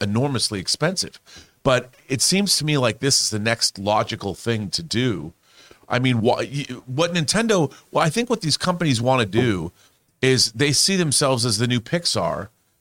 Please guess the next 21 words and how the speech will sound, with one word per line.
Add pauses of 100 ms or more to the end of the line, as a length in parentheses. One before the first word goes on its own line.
(260)
but
instead
of
creating
new
I
Ps
w-,
with
animated
films,
they
already
have
those
I
Ps
with
their
video
games,